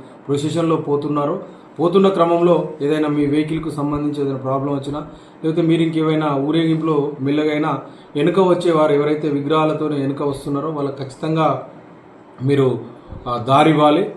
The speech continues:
వాళ్ళు వెనుక వచ్చే వాళ్ళకి దారి ఇచ్చి వాళ్ళు ముందు పోయే విధంగా మీరు చూసుకోవాలని కోరుకుంటున్నాం.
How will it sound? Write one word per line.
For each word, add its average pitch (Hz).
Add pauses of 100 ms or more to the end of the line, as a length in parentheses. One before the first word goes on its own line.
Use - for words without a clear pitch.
వాళ్ళు 131 (240)
వెనుక 143
వచ్చే 160
వాళ్ళకి 147
దారి 135
ఇచ్చి 147
వాళ్ళు 139
ముందు 139
పోయే 143
విధంగా 135
మీరు 131
చూసుకోవాలని 131
కోరుకుంటున్నాం. 127